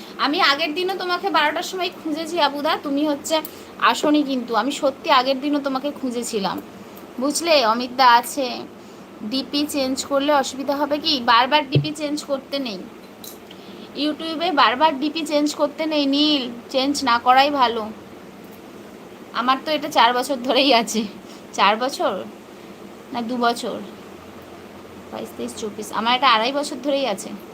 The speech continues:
ডিপ-, মানে য-, যেদিনকে আমি চ্যানেল খুলেছিলাম,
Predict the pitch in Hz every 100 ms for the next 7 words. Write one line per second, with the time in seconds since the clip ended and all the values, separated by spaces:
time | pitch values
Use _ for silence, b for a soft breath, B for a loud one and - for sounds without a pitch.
0 | - - - - - - - 233 - -
1 | 247 226 247 226 247 - 233 262 262 302
2 | 302 311 330 320 254 269 277 311 302 320
3 | 330